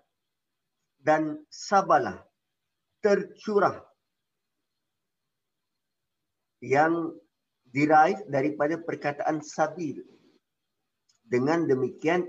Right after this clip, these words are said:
ia bererti sangat mudah diminum. Salsabila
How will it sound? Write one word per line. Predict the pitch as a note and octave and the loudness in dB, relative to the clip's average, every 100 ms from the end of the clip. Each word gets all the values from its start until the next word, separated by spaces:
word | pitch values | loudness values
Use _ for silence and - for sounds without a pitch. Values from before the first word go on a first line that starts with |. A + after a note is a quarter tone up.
| C3+ | -2
ia | E3+ | -2
bererti | C#3 C3 - A#2 - E3 G3+ G#3 - _ _ | 0 -4 -4 -6 -6 -4 -4 -6 -14 _ _
sangat | - F3+ E3+ F#3 F#3 - | -6 2 2 4 0 0
mudah | D#3 E3 E3+ F3 D3 B2 | -2 0 2 0 -2 -6
diminum. | A#2 E3 D#3 D#3+ F3+ B2 G2 - | -2 0 2 2 2 0 -4 -14
Salsabila | - D#3+ D#3+ D#3 D#3 D3+ D3 D#3+ D#3+ G#3 | -6 0 0 0 2 2 2 0 2 0